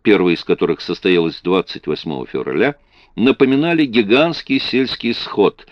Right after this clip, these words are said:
как будто заводы и казармы выслали сюда своих большаков. Не было ни распорядка дня, ни процедуры принятия решений. В открытой дискуссии, в которой мог принять участие всякий, кто пожелает,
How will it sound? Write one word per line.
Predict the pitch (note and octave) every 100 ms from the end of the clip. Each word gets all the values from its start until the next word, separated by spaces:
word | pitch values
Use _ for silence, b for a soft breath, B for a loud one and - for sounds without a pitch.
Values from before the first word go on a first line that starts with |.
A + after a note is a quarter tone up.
| B B
как | - G#2
будто | A#2 D3 -
заводы | A#2 A#2+ A#2+ D#3+ D3
и | B2+
казармы | A2+ G2 C#3 F#3+ C#3
выслали | G2+ D3+ - A#2 G2
сюда | F2+ F#2+ F2 G3
своих | - G#2+ C#3 C#3+
большаков. | C#3 C#3+ - - - - - _ _ _ _ _ B B B
Не | A2 D#3
было | C#3 C3+
ни | B2 D#3+
распорядка | E3+ - F2+ F2 - -
дня, | E2 C2 C2 C2 - b -
ни | B2
процедуры | D#3 D#3 - C3+ C3+ C#3+
принятия | C3+ B2+ B2 A#2 A#2 A2
решений. | G#2 - E2+ D2 A#1 A1 B B -
В |
открытой | A2+ - C3 C#3 C3
дискуссии, | A2+ A#2+ - - C#3+ - - D#2
в | -
которой | F#2+ F2+ F#2+
мог | G2 A2 -
принять | G2 G#2 G2+
участие | G2 - G#2 - F#2+
всякий, | F#2+ - C#3 C3 - D2+
кто | - A2
пожелает, | - C#2 E2+ A#2 G3 D3